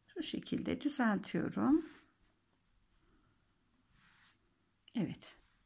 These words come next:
İplerimizi içeriye doğru alarak gizleyeceğiz. Robamızı bu şekilde tamamladık. Krem rengimizde basamaklarımızı oluşturduk. Yukarıda da basamaklarımızı oluşturduktan sonra şimdi modelimizi kurmaya hazırız.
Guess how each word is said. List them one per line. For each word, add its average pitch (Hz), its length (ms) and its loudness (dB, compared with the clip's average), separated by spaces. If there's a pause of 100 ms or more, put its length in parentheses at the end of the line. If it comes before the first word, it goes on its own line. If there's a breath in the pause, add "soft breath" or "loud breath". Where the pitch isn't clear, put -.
(460 soft breath)
İplerimizi 196 680 2
içeriye 185 540 0
doğru 196 300 0
alarak 233 460 4
gizleyeceğiz. 185 640 2
Robamızı 202 540 2
bu 175 60 0
şekilde - 520 0
tamamladık. 226 580 6
Krem 262 360 6
rengimizde 185 580 4
basamaklarımızı 175 840 0
oluşturduk. - 580 -4
Yukarıda 208 480 2
da - 120 -4 (480 loud breath)
basamaklarımızı 190 880 2
oluşturduktan 226 840 0
sonra 226 380 2
şimdi 247 500 4
modelimizi 269 640 4
kurmaya 269 580 4
hazırız. - 600 2